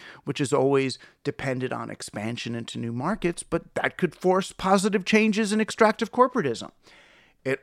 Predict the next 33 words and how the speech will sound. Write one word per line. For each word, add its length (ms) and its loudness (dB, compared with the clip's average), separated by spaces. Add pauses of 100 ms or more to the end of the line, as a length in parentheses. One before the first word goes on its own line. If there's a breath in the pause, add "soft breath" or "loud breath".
also 460 4
relieves 540 6
America 600 4
of 140 -2
the 80 -4
short-term 540 -2
expenses 680 -4 (100)
of 260 -2
protecting 560 -4
other 220 2
people 520 0
in 80 0
other 180 -2
places. 680 -2 (840 soft breath)
Yeah, 320 -6
there's 200 -6
a 80 -10
certain 340 -6
shame 560 0
in 100 -2
standing 460 -2
by 380 -4
while 220 -4
people 340 -8
in 80 -14
China, 400 -4
Russia, 460 -4
Rohingya, 760 2
the 80 2
Middle 300 -8
East 340 -4
are 80 -6
oppressed, 580 0